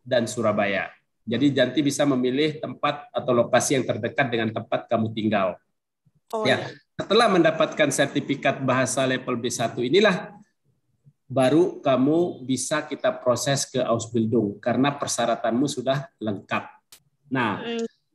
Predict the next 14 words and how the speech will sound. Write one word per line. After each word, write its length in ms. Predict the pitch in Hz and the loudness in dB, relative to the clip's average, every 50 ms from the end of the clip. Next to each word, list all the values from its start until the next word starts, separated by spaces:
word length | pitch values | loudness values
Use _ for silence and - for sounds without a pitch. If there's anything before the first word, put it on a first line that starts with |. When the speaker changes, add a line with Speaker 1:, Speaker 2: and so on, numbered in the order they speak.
| _ - | _ -8
Speaker 1:
d-, 240 | 113 123 131 117 131 | -4 -2 0 2 2
dari 160 | 147 156 170 | 2 2 2
sejak 320 | - 165 143 165 - - | 2 0 2 0 2 2
kamu 160 | 151 147 147 | 0 0 0
punya 240 | 143 - 151 139 151 | 0 0 0 0 0
sertifikat, 880 | 147 - 147 135 - - 131 - - 139 139 - 170 180 175 - - - | 0 0 -2 -4 -4 -6 -8 -6 -8 -8 -4 -2 -2 -2 -4 -4 -4 -2
kami 240 | 139 131 131 135 135 | 0 2 2 2 0
akan 400 | 127 127 - 131 127 123 117 - | -2 -2 -2 -4 -4 -4 -4 -6
proses, 720 | 131 131 131 - - 165 170 165 - - - - - _ _ _ | -8 -6 -6 -4 -4 -4 -2 -2 -4 -4 -6 -8 -10 _ _ _
ya, 160 | - 127 123 | 0 2 2
mungkin, 800 | 120 120 123 117 - - - - 180 185 180 175 - - - - | 4 4 2 0 -2 -4 0 2 4 4 4 2 0 -2 -8 -16
eh, 560 | _ _ - 123 123 120 120 120 120 120 117 101 101 - - _ _ _ _ _ _ _ _ - 139 139 - - - - _ _ _ _ _ _ _ _ _ _ - | _ _ 2 4 4 6 6 6 4 4 2 0 -4 -10 -20 _ _ _ _ _ _ _ _ -20 -16 -14 -14 -14 -16 -18 _ _ _ _ _ _ _ _ _ _ -6
ya, 80 | 240 392 | -6 -4
sekitar 720 | - - - 143 - 180 - - - 151 147 117 110 - | -4 -4 -4 -2 -2 -2 -2 0 0 0 0 -2 -4 -8